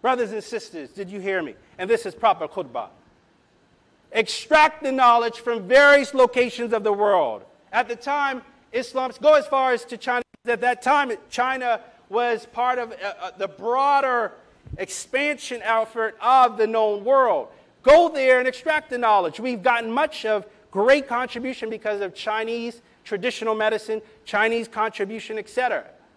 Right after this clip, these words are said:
But for all of us throughout the world, learn from the tradition that's developing right here in the United States. Learn the example of what interfaith, intrafaith dialogues being cultivated here. Learn the development of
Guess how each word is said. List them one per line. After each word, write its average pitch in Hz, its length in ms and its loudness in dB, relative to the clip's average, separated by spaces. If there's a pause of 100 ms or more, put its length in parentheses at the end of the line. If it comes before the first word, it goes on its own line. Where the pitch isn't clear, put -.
(720)
But 240 220 2
for 254 60 -2
all 285 320 8
of 294 100 6
us 262 160 -2
throughout 233 320 0
the 220 80 -2
world, 214 440 0
learn 311 400 4
from 277 200 2
the 240 80 2
tradition 226 560 -4
that's 208 200 0
developing 196 720 0
right 180 240 -2
here 175 260 -4
in 170 80 -8
the 165 60 -4
United 151 380 -4
States. - 260 -8 (220)
Learn 277 420 0
the 247 100 2
example 226 840 2
of 202 160 2
what 226 320 0 (220)
interfaith, 240 760 0
intrafaith 240 680 0
dialogues 214 640 6
being 202 240 -4
cultivated 185 600 -6
here. 180 240 -6 (300)
Learn 254 1000 4 (800)
the 208 80 2
development 220 880 2
of 190 180 2